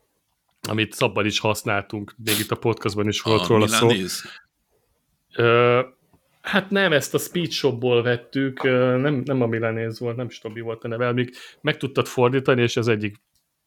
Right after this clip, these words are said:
Speaker 1: fele mindig
Speaker 2: Jaj,
Speaker 1: más
Speaker 2: tudom,
Speaker 1: színű
Speaker 2: ilyen,
Speaker 1: volt,
Speaker 2: ilyen,
Speaker 1: és
Speaker 2: ilyen
Speaker 1: tudtad variálni.
Speaker 2: bogyók, bogyók voltak rajta kvázi.
Speaker 1: Iszonyú jó kis szíj volt, csak az volt a baj, hogy most például kint a tengerben is volt egy csomó olyan szituáció, mert hogy utolsó nap vettem meg az órát, tehát addig még a hetes volt rajtam,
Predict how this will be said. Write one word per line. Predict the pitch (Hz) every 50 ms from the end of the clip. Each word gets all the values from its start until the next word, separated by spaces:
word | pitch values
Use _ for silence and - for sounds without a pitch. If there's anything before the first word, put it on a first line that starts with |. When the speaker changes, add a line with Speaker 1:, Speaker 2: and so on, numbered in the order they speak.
| _ _ _ _ _ - - - - _ _ _
Speaker 1:
fele | - - - - 110 107
mindig | 110 107 139 143
Speaker 2:
Jaj, | 139 127
Speaker 1:
más | 104 98
Speaker 2:
tudom, | 131 120 120 113 101
Speaker 1:
színű | 98 101 110
Speaker 2:
ilyen, | 107 107
Speaker 1:
volt, | 117 127 135 135
Speaker 2:
ilyen, | 113 107 104 104 101
Speaker 1:
és | - 101
Speaker 2:
ilyen | 104 107 107
Speaker 1:
tudtad | 101 101 123 113 104
variálni. | 101 110 110 110 107 104 101 98 127 113 98 104
Speaker 2:
bogyók, | 98 95 - - _ _ _
bogyók | _ - 113 107 98 98 90 90 87
voltak | 90 90 87 - 73 62 -
rajta | - 69 65 - - 78
kvázi. | - - 57 57 64 - - - - - - - _ _ _ _
Speaker 1:
Iszonyú | - 226 233 - - 180 147 143 139
jó | 131 131 127 127 127
kis | - 135 120
szíj | - - - 131 120 120
volt, | 117 120 139 147 156 160 156 - -
csak | - 139 - -
az | 143 113
volt | 123 117 107 -
a | 113
baj, | 98 95 120 120 131 123 120
hogy | 127 123
most | 127 127 120 - -
például | - 110 110 117 113 113 113 120 120 120 -
kint | - 131 117 107
a | - -
tengerben | - 131 110 101 95 98 95 98 98 98
is | 101 95 -
volt | - 104 95 - 110
egy | 104
csomó | - - - 107 101 101
olyan | 104 101 95 92
szituáció, | 92 - 110 101 - 131 123 123 117 - - - 131 131 135 131 - - - - - - - - - - _ _ _ _ _ _ _
mert | - 120 120 113
hogy | 117 117
utolsó | 143 - - 117 107 - - 107
nap | 110 - -
vettem | 107 - - 107 101
meg | 104 104
az | 104 95
órát, | 117 117 123 127 123 -
tehát | 120 110 -
addig | 139 120 104 107 104
még | 101 101 104 104
a | 95
hetes | 120 117 - - 95 -
volt | - 98 92 - -
rajtam, | 123 135 135 - 147 143 139